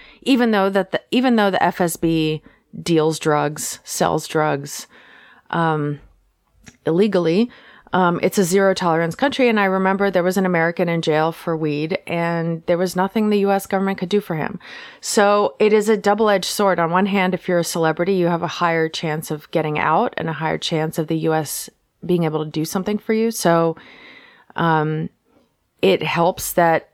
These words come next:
the U S government has labeled Brittany Griner wrongfully detained. That means that there is a certain process that kicks in and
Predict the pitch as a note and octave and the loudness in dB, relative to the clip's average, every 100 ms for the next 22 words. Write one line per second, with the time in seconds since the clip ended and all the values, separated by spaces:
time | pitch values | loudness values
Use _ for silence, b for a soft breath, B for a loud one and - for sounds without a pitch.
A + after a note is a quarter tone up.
0 | _ _ - - - E3+ E3+ - E3+ F3 | _ _ -20 -6 0 2 2 2 0 0
1 | E3 E3 D3+ D#3+ D#3 D#3+ D#3 D#3+ D#3+ D3+ | -2 -4 0 0 2 -2 -2 -2 -2 -4
2 | D3 D3 D3+ D3 D3+ D3 D3+ E3 D3+ C#3+ | -2 0 0 0 0 0 -2 -4 -2 -2
3 | C#3+ D#3 D3+ F3+ - D#3 D3+ D#3 D3+ D3 | -4 -2 -2 -2 -4 -4 -2 -2 -2 -2
4 | D#3 D3 D3+ D3+ D3+ D3 D#3 - E3+ - | -4 -2 0 2 0 0 -4 -2 -2 -2
5 | D#3 D3 B B B - F3 E3 - E3+ | -4 -6 B B B -2 0 0 0 -2
6 | E3+ - D#3+ - E3 - D#3+ F3 F#3 E3 | -2 -4 -4 -4 -4 0 0 2 0 0
7 | D#3 | -4